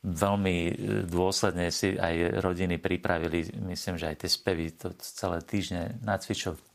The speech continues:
<laughs> nacvičovali, ale bolo to nakoniec potom také veľmi, veľmi, veľmi spontánne. A, mm, obyvatelia domu vlastne aj, mm, som videl, že, že ich to, že ich to silne zasiahlo.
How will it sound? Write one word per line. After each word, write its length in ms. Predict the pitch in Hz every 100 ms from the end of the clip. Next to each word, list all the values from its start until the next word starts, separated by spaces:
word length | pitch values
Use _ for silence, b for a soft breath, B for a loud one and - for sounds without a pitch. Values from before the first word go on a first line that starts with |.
| _ _
<laughs> 320 | - - -
nacvičovali, 560 | 120 110 - 98 92
ale 160 | 90 92
bolo 160 | 104 110
to 160 | 110
nakoniec 480 | 101 101 117 104 95 -
potom 240 | 104 101
také 400 | 92 92 - 92 - B B B B B _
veľmi, 560 | 92 95 95 90 87 92
veľmi, 260 | 92 104
veľmi 300 | 95 98 101
spontánne. 880 | 92 - 87 85 92 87 90 95 117 B B B B B _ -
A, 480 | 92 90 87 87 85
mm, 560 | - - 98 98 104
obyvatelia 560 | 104 117 135 123 127 113
domu 480 | 98 104 113 104 - -
vlastne 560 | 110 92 87 92 - 101
aj, 200 | 90 85 85 85 -
mm, 300 | - 98 90 87
som 160 | - 104
videl, 260 | 95 95 90
že, 160 | 87 85 -
že 180 | - 92
ich 120 | - -
to, 100 | 90 90 110 98
že 80 | 92
ich 80 | 90
to 80 | -
silne 400 | - 95 90 82
zasiahlo. 640 | 82 - - 82 80 -